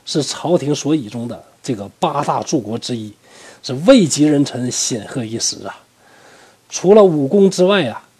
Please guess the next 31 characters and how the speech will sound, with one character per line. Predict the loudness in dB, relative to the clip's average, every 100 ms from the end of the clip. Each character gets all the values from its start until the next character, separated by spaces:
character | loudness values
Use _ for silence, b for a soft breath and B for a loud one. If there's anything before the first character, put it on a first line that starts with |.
| _
其 | -6 -2
实 |
独 | 0 0 0
孤 | 2
信 | 2 2 0
治 | -2 -2
世 | 0 0
呢 | 0 -6
也 | -8 -8
是 | -10
非 | -6 0 2 2
常 | 0 -8
有 | -8 -10
能 | -14 -10
力 | -10
的， | -10 -16 b b b
也 | -6 -4
是 | -2 -2
一 | -2
位 | -2 -2
治 | -4 -4 -4
世 | -2 -4
的 | -4 -6
能 | -4 -4
臣。 | -6 -14 _ _ B B B
他 | -2 2 2
坐 | 4 4
镇 | 4 2
陇 | -2 0
右 | 4 4
啊， | 2 -10